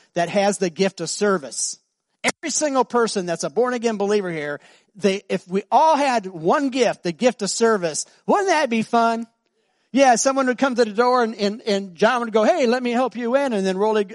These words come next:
Rolly would step, go to step in and he'd go, "Well, let me help you in, John." And, and then they would be, they'd be stuck at the door for ten hours trying to lay, yeah.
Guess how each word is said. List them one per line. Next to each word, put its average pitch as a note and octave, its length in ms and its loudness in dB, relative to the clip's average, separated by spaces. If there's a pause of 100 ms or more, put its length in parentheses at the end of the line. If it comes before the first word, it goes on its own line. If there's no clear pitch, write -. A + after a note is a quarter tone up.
Rolly G#3 300 0
would G3 200 -6
step, G#3 260 -2
go G3 140 -2
to F#3+ 80 -6
step F#3+ 260 -2
in G#3+ 160 -2
and F#3+ 100 -6 (120)
he'd A#3 80 2
go, A#3 100 2
"Well, C4 140 4
let C4+ 160 2
me B3 100 -4
help A3+ 240 2
you F4 220 0
in, A#3 160 0
John." G3 300 -2
And, G#3 160 -6 (160)
and A#3+ 140 2
then B3 200 -2
they A#3 180 2
would D4 180 -4
be, D4 120 -2
they'd B3+ 320 -8
be C4 100 -4
stuck - 280 -4
at B3+ 100 -4
the B3 60 -8
door A#3 240 -4
for D3+ 140 -18
ten A3 260 -8
hours F#3+ 340 -6
trying F#3 220 -6
to F3 120 -4
lay, F#3 220 -2 (220)
yeah. B2 180 -12